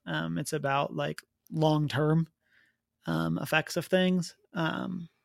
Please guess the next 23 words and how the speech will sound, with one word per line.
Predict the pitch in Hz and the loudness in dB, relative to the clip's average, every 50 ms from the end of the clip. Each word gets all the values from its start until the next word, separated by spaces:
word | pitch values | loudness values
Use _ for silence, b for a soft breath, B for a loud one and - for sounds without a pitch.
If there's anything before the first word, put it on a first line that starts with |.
| b b b b b b b _ - | b b b b b b b _ 2
I | 165 165 | 4 6
also | 165 165 143 - 175 | 6 6 4 4 2
really | 165 156 160 160 160 | 2 4 4 4 4
like | 156 156 151 151 151 - - - - _ - | 4 4 2 2 0 -2 -8 -18 -18 _ -8
some | - - - 214 214 208 | -2 2 4 6 8 8
of | 214 202 180 165 | 8 6 6 6
the | 175 180 170 | 6 8 8
ideals | 170 170 160 147 170 175 175 175 175 170 170 165 156 - - - _ - | 8 6 6 6 6 6 8 8 6 6 4 2 0 -2 -6 -8 _ -2
of, | 175 170 160 156 151 151 147 143 - - | 0 2 2 2 2 0 -2 -4 -6 -6
um, | - - 160 - - 190 170 165 143 _ _ _ _ _ _ _ _ _ _ _ _ _ _ _ _ _ _ _ _ _ - - - - _ _ - - _ _ _ _ _ _ _ _ _ - | -4 -4 -4 -4 -4 -6 -6 -8 -10 _ _ _ _ _ _ _ _ _ _ _ _ _ _ _ _ _ _ _ _ _ -20 -18 -18 -18 _ _ -20 -20 _ _ _ _ _ _ _ _ _ -4
the | - 160 170 | 0 2 2
Simic, | 147 - - - 185 185 202 226 233 - - - _ _ - | 2 4 4 6 8 8 8 6 4 -2 -12 -20 _ _ -8
which | - 165 | -4 -4
is | 151 139 | -4 -2
blue-green, | 139 156 160 151 147 147 156 175 196 202 208 208 208 190 - - | 0 0 2 2 4 6 8 8 10 8 8 6 4 2 -2 -4
the | 180 147 | 0 2
idea | 143 147 143 151 151 147 | 2 2 2 2 0 0
of | - | 0
experimentation | 147 - - - 151 143 135 139 147 - - 202 226 214 - - 226 220 208 202 180 | -2 -6 -4 -4 -4 -4 -4 -6 -4 2 4 6 6 6 6 4 4 4 4 4 2
and | 165 151 147 139 | 2 0 -2 -2
learning | 147 147 165 202 214 208 202 196 196 196 190 185 160 | 2 6 8 8 8 8 8 6 6 6 4 4 2
and | 156 156 147 | 0 -2 -2
adaptation. | 147 147 - - - - - - - 190 190 185 - 190 185 180 175 170 | -2 -4 -4 -6 -10 -12 -6 0 2 2 4 4 4 2 2 0 0 -2